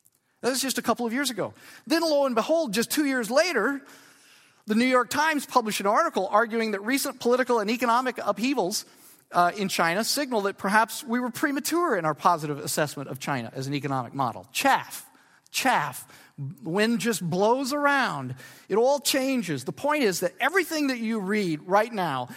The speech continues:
that's a prediction of what Americans will think or believe or what the future will hold, will hold, will be in the dustbin eighty years from now, if not five years from now. Why?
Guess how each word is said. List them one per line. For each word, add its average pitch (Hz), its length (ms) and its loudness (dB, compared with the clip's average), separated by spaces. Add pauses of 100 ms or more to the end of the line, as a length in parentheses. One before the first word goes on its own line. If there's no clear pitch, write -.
(140)
that's 185 180 0
a 175 40 -6
prediction 185 640 0
of 165 140 -2
what 175 200 0
Americans 226 520 0
will 240 100 -4
think 233 360 -2
or 226 80 -2
believe 208 500 -2
or 190 60 -2
what 208 120 -4
the 180 100 -4
future 233 340 -4
will 214 200 -6
hold, 196 440 0 (200)
will 190 140 2
hold, 202 300 0 (180)
will 214 120 -2
be 220 220 -4
in 214 100 -2
the 226 60 0
dustbin 190 720 -2 (240)
eighty 226 220 0
years 247 200 -2
from 202 160 -8
now, 180 220 0
if 233 160 -4
not 233 200 0
five 240 280 -4
years 139 160 -4
from 135 160 -10
now. 110 240 -14 (1500)
Why? 196 380 -2